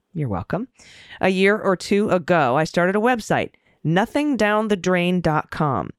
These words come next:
to have somewhere to post creative fiction and nonfiction writing I was getting back into after a fifteen-year detour into academia to get my P H D in history. Recently, I also rediscovered the notebooks in which I had written a book for middle readers when I was myself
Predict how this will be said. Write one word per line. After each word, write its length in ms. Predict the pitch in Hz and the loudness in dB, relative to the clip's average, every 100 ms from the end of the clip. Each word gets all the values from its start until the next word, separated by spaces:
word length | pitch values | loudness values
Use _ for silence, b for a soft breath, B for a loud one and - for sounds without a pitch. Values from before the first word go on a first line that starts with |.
| b b b b | b b b b
to 100 | - | 0
have 200 | 180 - | 2 2
somewhere 380 | - 202 226 240 | 2 0 2 0
to 60 | 220 | 0
post 320 | 175 160 - | 0 0 0
creative 380 | 160 147 175 240 | -2 0 0 0
fiction 340 | 156 - 143 | -4 -2 -2
and 120 | 143 | 0
nonfiction 520 | 143 170 185 139 160 151 | 0 0 -2 -4 -2 0
writing 340 | 160 135 143 | 0 0 -2
I 100 | 135 | 0
was 160 | 143 139 | -2 -2
getting 300 | 165 175 175 | -2 0 0
back 280 | 147 147 | 0 0
into 360 | 135 123 - 123 | -2 -4 -2 -2
after 280 | 127 - 135 | -2 -2 -4
a 60 | |
fifteen-year 800 | 123 - 254 - - 254 233 233 | -4 0 -2 0 -2 0 2 2
detour 560 | 190 143 233 240 170 143 | 0 2 0 2 0 2
into 240 | 156 151 - | 2 0 -2
academia 540 | 170 170 190 208 151 | -2 0 0 2 0
to 80 | 139 | 0
get 140 | 160 | 0
my 80 | 160 | -2
P 180 | 151 175 | 0 0
H 160 | 165 - | -2 0
D 160 | 156 | 0
in 80 | 143 | 0
history. 420 | 180 185 - 90 - B B B B B | 0 -2 -2 -6 -6 B B B B B
Recently, 720 | - 135 240 254 196 120 175 233 | -4 0 2 0 -4 -2 -2 0
I 140 | 156 | 2
also 260 | 160 170 175 | 2 0 0
rediscovered 580 | 170 185 - 175 170 170 | 0 -2 0 0 0 0
the 80 | |
notebooks 840 | 165 156 226 330 - 202 - - 165 | 0 2 0 0 0 0 0 -2 -2
in 120 | 151 | 0
which 180 | 151 160 | 0 0
I 120 | 165 | 0
had 180 | 220 185 | 0 -2
written 340 | 139 147 175 | -2 0 -2
a 40 | 175 | -2
book 280 | 160 131 | 0 -2
for 200 | - 165 | 0 -2
middle 400 | 151 156 202 233 | 0 2 4 2
readers 440 | 165 135 131 147 160 | 2 0 0 -2 0
when 160 | 160 | -2
I 140 | 156 165 | 0 0
was 300 | 185 170 160 | 2 0 2
myself 580 | 165 180 226 208 156 | 0 0 2 2 2